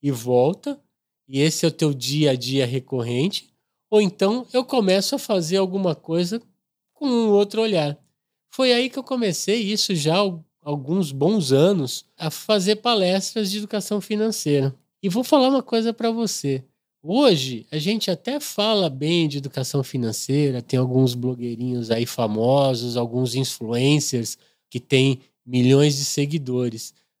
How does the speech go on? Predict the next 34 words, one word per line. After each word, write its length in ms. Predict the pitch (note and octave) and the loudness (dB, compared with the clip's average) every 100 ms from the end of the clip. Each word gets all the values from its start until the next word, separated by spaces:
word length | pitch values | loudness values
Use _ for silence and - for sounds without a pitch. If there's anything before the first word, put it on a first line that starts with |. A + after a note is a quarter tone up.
| _ | _
Mas 260 | D3+ G3+ G3 | 0 0 2
na 160 | G#3 | 2
época 300 | B3 C#4 E4+ | 2 -2 -4
que 60 | D#4+ | -4
eu 20 | |
comecei 380 | - B3+ - F#3+ | 0 2 2 0
a 40 | |
falar 240 | E3+ E3 D#3 | 0 2 2
de 100 | D3 | 0
educação 440 | C#3+ D3 - D3 | -2 -2 0 -2
financeira, 600 | C3+ C3+ A#2 G#2+ - A3 | 0 -4 -2 -2 -2 -2
a 40 | A#3+ | -2
coisa 260 | G#3+ G#3+ | -2 0
não 160 | B3 C4 | 0 0
era 160 | C4+ | -2
pop, 480 | C#4 - G3+ A3 C4 | -2 2 2 2 -2
não. 320 | A3+ D#3+ F#3+ E3+ _ | 0 0 -2 -4 _
Não 160 | C#3 D3 | -10 -4
era 220 | F#3 D#3+ | 0 2
uou, 540 | C3+ B2+ D3+ F3 E3 | 2 4 6 6 4
não 120 | C#3+ | 2
era 160 | C#3 C#3+ | 0 0
bacana. 680 | C#3 C#3+ _ B2+ B2 A#2 A2 - _ _ _ | -2 -6 _ -2 0 0 -4 -10 _ _ _
Existia 640 | E3 D#3+ F3 E3+ - A3+ | -6 -2 0 0 2 2
muito 320 | G#3 A3 G#3+ A3+ | 4 2 -2 -8
preconceito. 1300 | - A3 - A#3+ A3+ - - F#3 F#3+ - C#3 C3+ C#3+ | -4 -6 -2 -2 -2 -2 0 0 0 -8 -14 -12 -6
As 160 | D3 | -6
pessoas 400 | - F3 - A#3 | -2 -2 0 2
não 140 | A#3 A#3 | 2 0
queriam 420 | - G3 B3 D#4 | -2 0 2 2
mudar 500 | A#3 F#3 D3+ C#3 C3 | 4 2 2 2 2
a 40 | |
realidade 760 | A#2+ C3+ B2 B2 B2 B2 A#2 A2 | 0 0 2 0 0 -2 -6 -8
delas. 600 | A2+ A2 F#2+ F#2 - | -6 -6 -6 -12 -16